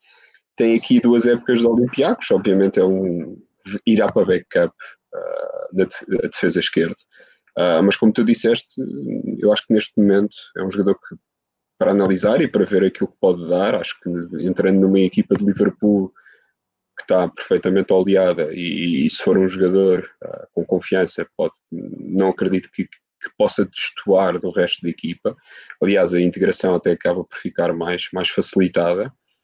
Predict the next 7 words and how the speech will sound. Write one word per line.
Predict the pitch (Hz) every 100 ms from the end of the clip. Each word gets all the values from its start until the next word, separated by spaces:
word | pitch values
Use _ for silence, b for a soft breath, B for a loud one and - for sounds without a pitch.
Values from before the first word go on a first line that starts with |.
| - B B -
mas | 87
obviamente | 87 87 87 95 123
é |
um | 120
backup. | 104 - 92 - - -
Ah, | - - - - - _ _ 98 95
mas, | 92 90